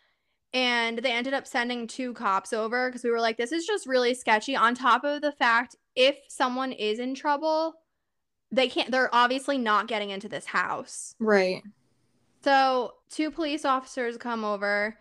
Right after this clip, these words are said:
Speaker 1: The one goes, starts checking out the house. The other one pulls up to us and is like, "What's going on?" And we told him, and he was like, "Yeah, thanks for calling. That does seem kind of sketchy." So long story short, they talked to these people, and apparently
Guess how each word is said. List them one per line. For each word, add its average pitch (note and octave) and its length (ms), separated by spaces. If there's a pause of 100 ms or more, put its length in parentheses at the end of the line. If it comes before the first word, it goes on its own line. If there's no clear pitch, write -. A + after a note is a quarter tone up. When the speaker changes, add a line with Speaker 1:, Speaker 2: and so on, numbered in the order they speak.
(160)
Speaker 1:
The A3+ 100
one A#3+ 260
goes, B3+ 320
starts A3+ 320
checking A#3+ 400
out G#3+ 160
the A#3 100
house. A3 500
The A#3 140
other A#3+ 200
one A#3+ 180
pulls A#3+ 260
up A3 180
to - 140
us A3+ 200
and A3 100
is G#3+ 160
like, G#3 200
"What's A3+ 220
going G#3+ 300
on?" G#3+ 280
And G#3 80
we G#3 80
told G#3+ 300
him, G#3 100
and G#3+ 100
he G#3+ 120
was G3+ 160
like, G3+ 260
"Yeah, G3+ 440
thanks A#3 320
for A#3 100
calling. G3+ 380
That G3+ 180 (260)
does G3+ 260
seem G#3+ 300
kind G3+ 200
of G3+ 80
sketchy." G3+ 640 (400)
So C#4 260
long C#4+ 300
story C#4+ 320
short, B3 480
they A#3+ 140
talked B3+ 380
to C#4+ 60
these A3+ 260
people, G3 720
and A3 340
apparently B3 1000